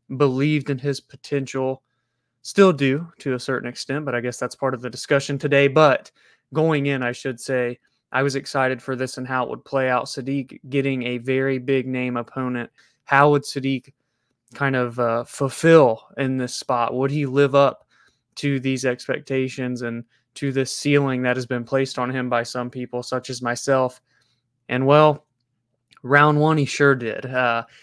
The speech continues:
he came out guns blazing, and he said apparently leading into the fight that that was his plan, him and his team. They wanted to do damage early. They felt that if they dealt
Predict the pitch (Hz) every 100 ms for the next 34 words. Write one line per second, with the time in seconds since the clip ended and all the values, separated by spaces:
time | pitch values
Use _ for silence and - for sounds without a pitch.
0 | _ _ 160 170 147 165 147 143 139 135
1 | 135 147 151 151 143 _ _ - 135 143
2 | 151 143 139 135 139 - 208 208 139 180
3 | 220 233 170 135 143 _ _ - 151 160
4 | 160 165 143 170 185 139 147 208 175 143
5 | 143 - 156 185 190 143 135 127 - -
6 | 131 135 147 175 170 143 143 123 143 151
7 | 160 165 _ _ - 127 147 151 151 139
8 | - - 131 135 131 131 123 123 - 139
9 | 139 127 127 - 127 117 131 139 135